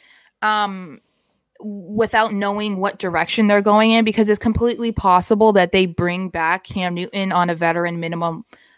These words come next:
uh, uh, deal. And if that's the case, that leaves them with a ton of money. I do think that they do need a clear number one,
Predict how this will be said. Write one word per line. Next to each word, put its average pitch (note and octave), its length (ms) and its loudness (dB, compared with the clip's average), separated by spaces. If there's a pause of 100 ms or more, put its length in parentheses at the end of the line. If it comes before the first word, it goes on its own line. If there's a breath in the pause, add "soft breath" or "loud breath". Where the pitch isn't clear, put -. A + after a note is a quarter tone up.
uh, E3 320 2 (160)
uh, D#3 420 0 (360)
deal. G3 440 2 (240 loud breath)
And G#3 160 4
if G3 100 0
that's G3+ 240 4
the G#3+ 80 0
case, G3+ 260 -2
that F#3 160 -2
leaves F#3+ 200 -4
them F#3+ 160 0
with F3+ 200 0
a F#3 80 2 (100)
ton F#3+ 500 -2 (120)
of F3 160 -2
money. F#3 460 0 (460 soft breath)
I G3+ 80 0
do A3+ 220 -6
think A3 300 -8
that F#3 340 0 (100)
they F#3 680 -2
do G#3+ 200 2
need F#3 440 4
a F3 100 4
clear F3+ 400 2
number F3 340 2
one, E3 480 2